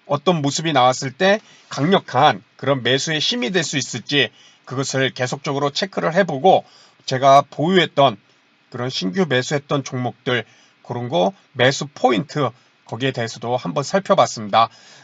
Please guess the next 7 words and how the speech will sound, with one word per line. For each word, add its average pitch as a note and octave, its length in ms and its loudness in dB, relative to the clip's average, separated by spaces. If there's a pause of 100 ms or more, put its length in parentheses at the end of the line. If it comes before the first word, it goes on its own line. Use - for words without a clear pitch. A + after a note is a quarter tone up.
그럼 A#2+ 260 -8
오늘 E3+ 440 2
내용은 B2 540 0 (320)
여기서 C3 460 0
마치도록 A#2+ 580 -4
하고요. D3+ 340 0 (380)
꼭 F#3+ 380 4